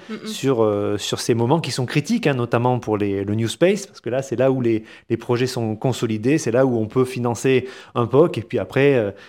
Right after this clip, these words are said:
Speaker 2: des lancements, des constellations, des satellites, et cetera. Donc, il y a,
Speaker 1: Mm-mm.
Speaker 2: il y a vraiment un sujet majeur.
Speaker 1: Et je pense qu'il faudra aussi évoquer un, un sujet, euh, inhérent à chaque augmentation de capital ou émission de bons, c'est la valorisation, en fait, à retenir. Euh, donc, euh,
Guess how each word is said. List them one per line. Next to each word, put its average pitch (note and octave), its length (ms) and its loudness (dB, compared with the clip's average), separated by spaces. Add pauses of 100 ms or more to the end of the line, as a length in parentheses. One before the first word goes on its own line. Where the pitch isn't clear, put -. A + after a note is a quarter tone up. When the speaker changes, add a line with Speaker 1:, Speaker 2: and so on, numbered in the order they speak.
(160)
Speaker 2:
des A2+ 140 2
lancements, A2 420 0
des A#2+ 100 0
constellations, A2+ 540 -6
des A#2+ 80 0
satellites, A#2 400 -6
et - 20 -4
cetera. A#2+ 380 0
Donc, A2+ 220 -2
il - 20 -2
y A2 40 2
a, G2 60 0
Speaker 1:
Mm-mm. - 300 -16
Speaker 2:
il - 60 -6
y - 20 2
a A2 40 2
vraiment A#2+ 200 4
un C3+ 80 4
sujet B2+ 240 0
majeur. A2 440 2 (220)
Speaker 1:
Et F#3 180 -4
je F#3+ 140 -8
pense B3 300 -8
qu'il A3 120 -16
faudra G3 440 -8
aussi G3+ 260 -10
évoquer F#3+ 400 -8
un, E3+ 380 -12 (160)
un E3+ 100 -14
sujet, F#3+ 500 -10
euh, E3 300 -10 (120)
inhérent F3+ 360 -10
à D#3+ 80 -6
chaque F3+ 240 -8
augmentation E3+ 480 -8
de E3+ 80 -12
capital F3 500 -8
ou G#3 140 -8
émission F3 360 -8
de E3+ 60 -10
bons, G3+ 180 -10 (280)
c'est - 160 -10
la E3 120 -6
valorisation, F3 680 -6
en D#3+ 60 -12
fait, - 320 -18
à D#3+ 60 -10
retenir. D#3 460 -10 (460)
Euh, D3+ 100 -18 (480)
donc, D#3 200 -20
euh, - 20 -20